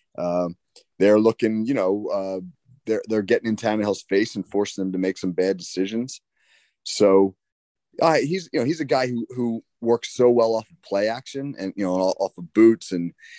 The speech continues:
get the linebackers coming up and then, and then throw behind him. And you would think, "Well, okay, well, if teams are loading the box, then, you know, why can't they do that?" Well,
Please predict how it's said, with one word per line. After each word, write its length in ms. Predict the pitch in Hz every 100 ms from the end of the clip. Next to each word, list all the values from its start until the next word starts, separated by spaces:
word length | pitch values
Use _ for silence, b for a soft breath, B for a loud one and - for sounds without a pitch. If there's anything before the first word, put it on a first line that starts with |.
| B _
get 160 | 123 120
the 60 |
linebackers 640 | 110 110 113 110 - 104
coming 280 | - 104 104
up 140 | 107 -
and 140 | 95
then, 220 | 95 98 98
and 120 | 101
then 140 | 98 95
throw 320 | - 101 104
behind 480 | 95 92 117 143 107
him. 100 | 95
And 120 | 98
you 80 | 101
would 120 | 95
think, 220 | - 147 -
"Well, 200 | 95 131
okay, 200 | - 82
well, 160 | 92 95
if 60 |
teams 280 | - 113 98
are 60 | 95
loading 280 | 92 92 90
the 80 |
box, 460 | 82 123 123 - - _ _ _ _ _
then, 380 | 92 92 90 92
you 80 | 95
know, 80 | 85
why 180 | 92 95
can't 240 | 104 87
they 140 | -
do 200 | 85 165 208
that?" 240 | 98 -
Well, 260 | 101 104